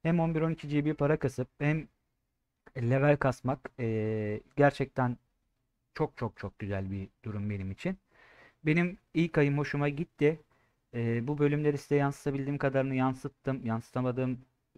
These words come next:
kadarını da oynayamadım arkadaşlar. Kısıtlı zamanlarla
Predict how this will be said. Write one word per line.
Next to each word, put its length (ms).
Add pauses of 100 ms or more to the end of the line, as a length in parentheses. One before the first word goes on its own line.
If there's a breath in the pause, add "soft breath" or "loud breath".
kadarını 600
da 60
oynayamadım 600
arkadaşlar. 720 (1040 soft breath)
Kısıtlı 360
zamanlarla 720